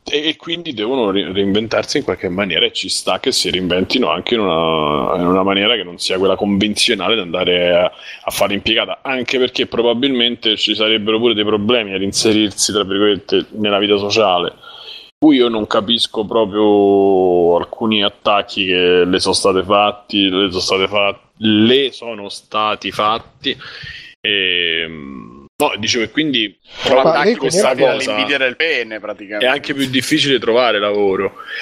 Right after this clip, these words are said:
Speaker 1: E invece tu c'hai potenzialmente un bacino più grande, perché comunque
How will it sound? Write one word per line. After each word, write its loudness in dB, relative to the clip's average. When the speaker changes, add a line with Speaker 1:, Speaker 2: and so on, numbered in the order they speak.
Speaker 1:
E 0
invece 2
tu -2
c'hai 2
potenzialmente -2
un 4
bacino 0
più 0
grande, -2
perché -2
comunque 2